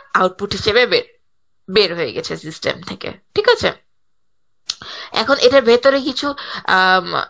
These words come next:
heat তাহলে ভেতরে, আহ, থেকে গেল, প্রো-, সিস্টেমের ভিতর processing হচ্ছে,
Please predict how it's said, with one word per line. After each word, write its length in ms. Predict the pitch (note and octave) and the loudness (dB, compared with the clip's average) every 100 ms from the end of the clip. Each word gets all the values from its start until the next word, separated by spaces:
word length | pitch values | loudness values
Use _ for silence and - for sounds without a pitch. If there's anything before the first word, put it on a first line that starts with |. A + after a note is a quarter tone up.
| - | -4
heat 260 | A3+ C#4+ - | 0 -2 0
তাহলে 360 | C#4 C#4 C#4 | 0 2 2
ভেতরে, 380 | A#3 A#3 B3 B3+ - - - _ | 2 0 0 0 -2 -12 -20 _
আহ, 380 | - F#3+ F#3 F#3 | -2 2 4 2
থেকে 340 | F#3+ D#4 C#4 C4 | 0 -4 0 2
গেল, 220 | B3 B3+ | 2 2
প্রো-, 180 | B3 A3+ | 0 0
সিস্টেমের 460 | B3+ - B3+ B3+ | -4 -2 -2 -2
ভিতর 200 | A#3 B3+ | -2 -4
processing 500 | B3 A#3 - - C4+ | -2 -4 -4 -8 -4
হচ্ছে, 400 | C4 A#3+ - - | -4 -4 -4 -6